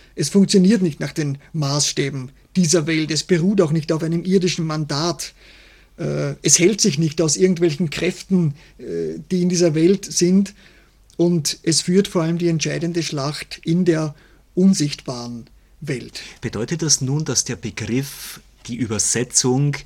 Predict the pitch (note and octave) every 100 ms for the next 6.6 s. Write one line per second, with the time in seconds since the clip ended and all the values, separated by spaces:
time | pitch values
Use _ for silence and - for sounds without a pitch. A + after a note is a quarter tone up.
0 | - - _ - A#2+ B2 D3+ C3+ - A2
1 | G2 A#2+ D#3 - - - A2+ C3+ C3 B2
2 | B2 - - _ _ _ _ _ - G#2
3 | A2 A2 A2+ G#2 - G2 - G2+ G#2+ D3
4 | D3+ D#3+ - D#3+ - F3+ F#3+ A3 - -
5 | _ _ - - - - E3 F#3 F#3 F#3
6 | D3 F#3 F3 G3 F#3+ F3